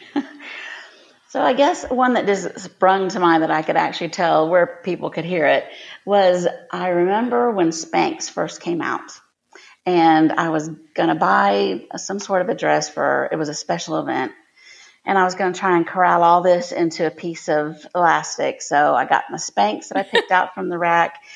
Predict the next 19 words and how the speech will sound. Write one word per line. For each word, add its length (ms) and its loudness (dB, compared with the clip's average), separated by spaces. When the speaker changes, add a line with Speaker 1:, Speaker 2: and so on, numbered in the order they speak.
Speaker 2:
I 60 -8
got 240 0
my 140 2
dress 360 0
that 60 -6
was 140 -8
about 280 0
two 180 -8
sizes 500 -2
too 160 -12
small 440 2
in 80 0
the 60 -4
belly. 420 2
And 500 6
I 180 4
went 500 0
to 300 4
which, 360 0